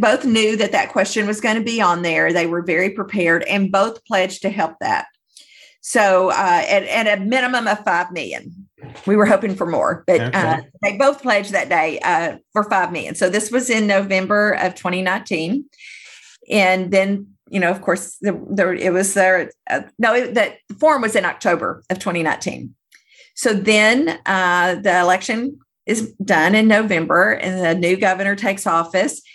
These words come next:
Speaker 1: And we immediately are in Frankfort, meeting with him at our state capitol, reminding him of that pledge. And he comes to Paducah in February of twenty twenty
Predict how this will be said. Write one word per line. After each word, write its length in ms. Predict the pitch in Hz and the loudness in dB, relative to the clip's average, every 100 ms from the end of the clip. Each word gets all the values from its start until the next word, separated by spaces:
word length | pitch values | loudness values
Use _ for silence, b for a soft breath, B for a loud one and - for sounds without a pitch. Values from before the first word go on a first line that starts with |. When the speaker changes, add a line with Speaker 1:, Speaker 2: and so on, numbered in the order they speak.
| b b - | b b -4
Speaker 1:
And 420 | 202 190 185 185 - | 0 2 2 -2 -2
we 220 | 202 185 | 2 2
immediately 520 | 180 190 196 247 226 | 0 -2 -2 0 2
are 140 | 214 | 2
in 100 | 233 | -2
Frankfort, 640 | 240 233 208 - 196 277 - _ 196 | -4 -6 -6 -6 -6 -6 -10 _ 0
meeting 320 | 196 202 214 | 2 4 2
with 140 | - | 2
him 260 | 220 196 202 | 2 2 2
at 80 | 185 | 2
our 80 | |
state 300 | 202 - 175 | 0 0 -2
capitol, 420 | 196 196 202 185 175 | -2 -2 0 0 0
reminding 500 | 175 170 180 196 202 | 0 0 -2 -2 -2
him 280 | 202 190 | 0 0
of 340 | 202 - 180 175 | 2 2 0 0
that 400 | 170 180 196 - | 0 0 -2 -4
pledge. 460 | 196 180 180 190 B B B - | -2 0 -2 -4 B B B -2
And 120 | 190 | 0
he 200 | 208 269 | 0 0
comes 320 | 262 214 208 | 0 -4 -4
to 80 | - | -4
Paducah 640 | 214 196 190 196 190 175 | 0 0 0 2 2 2
in 160 | 180 180 | -2 -4
February 520 | 196 196 202 202 214 | -4 -2 -2 0 0
of 80 | 208 | 0
twenty 300 | 208 190 202 | -2 -2 -2
twenty 520 | 202 175 170 175 175 | -4 -2 -2 -2 -6